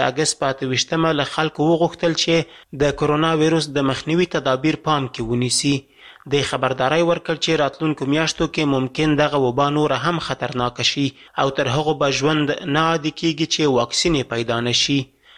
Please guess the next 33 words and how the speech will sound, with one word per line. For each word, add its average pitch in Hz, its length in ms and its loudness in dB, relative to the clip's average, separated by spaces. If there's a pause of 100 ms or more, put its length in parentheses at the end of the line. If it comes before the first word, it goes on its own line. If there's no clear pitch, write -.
(180)
په 135 160 0
جرمني 135 340 2
کې 143 200 -2
د 131 140 -2
کرونا 131 320 0
ویروس 139 340 0
د 143 60 -6 (100)
څه 131 160 0
باندې 156 340 0 (520)
دوه 156 140 4
لکه 160 280 -4
او 156 80 2
دوه 143 200 0 (100)
څلوېښت 147 420 -2
زره 139 240 0
پیښو 151 380 0
راپور 156 280 0 (120)
ورکړل 120 340 -2 (100)
شوی 127 320 0 (440)
او 131 100 2
تر 131 220 -2
اوسه 139 220 0
له 123 120 0
دې 127 240 0
ډلې 160 260 2 (380)
نهه 156 260 0
زره 156 320 0 (300)
دوه 156 120 2 (100)
سوه 156 340 2
نوي 160 260 0
تنه 170 220 -2
مړه 117 320 -2
شوي. 135 340 0